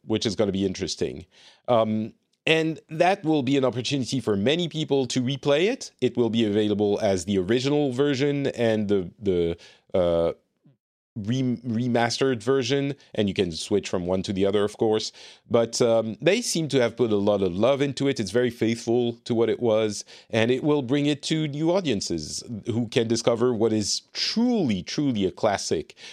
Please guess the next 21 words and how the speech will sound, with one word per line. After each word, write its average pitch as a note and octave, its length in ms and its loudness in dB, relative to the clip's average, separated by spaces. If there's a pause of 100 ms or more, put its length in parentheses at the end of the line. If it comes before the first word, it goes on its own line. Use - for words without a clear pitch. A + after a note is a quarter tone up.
(120)
of, F#2+ 400 2
uh, F#2+ 300 0
video G2 280 0
games. D2 440 -8 (280)
It's - 380 -2
one C3+ 300 0
of B2 80 0
the A#2+ 80 4
most A2 220 0
influential F#2 580 -2
games D#2+ 520 -4 (240)
there F#2 260 0
have E2+ 300 0
been. - 280 -12
So, F2+ 420 -2 (880)
yeah, F#3 360 2
we'll A#2 240 2
be A2 260 0
able A2 260 0
to, A#2+ 400 0
uh, C3 200 2